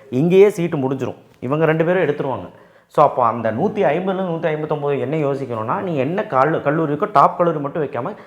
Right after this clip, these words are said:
கீழ இருக்க கல்லூரி நம்ம ஃப்ரீ சீட் வேணும்னா, உண்மை அதுதான். கீழ இருக்க கல்லூரியாவது பார்க்கணும். நல்ல கல்லூரி அப்படின்னா கிடைக்கும், கிடைக்கும், ஓரளவுக்கு சுமாரான கல்ல-, கல்லூரி கிடைக்கும் தவிர,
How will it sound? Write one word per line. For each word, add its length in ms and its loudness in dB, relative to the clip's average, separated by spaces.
கீழ 140 2
இருக்க 180 -4
கல்லூரி 220 0
நம்ம 160 -4
ஃப்ரீ 140 -2
சீட் 260 -4
வேணும்னா, 360 0
உண்மை 300 2
அதுதான். 320 2
கீழ 200 2
இருக்க 120 0
கல்லூரியாவது 460 0
பார்க்கணும். 340 -2
நல்ல 280 0
கல்லூரி 680 0
அப்படின்னா 500 -2
கிடைக்கும், 340 -2
கிடைக்கும், 340 0
ஓரளவுக்கு 360 2
சுமாரான 440 2
கல்ல-, 300 -2
கல்லூரி 280 -4
கிடைக்கும் 340 -6
தவிர, 360 -2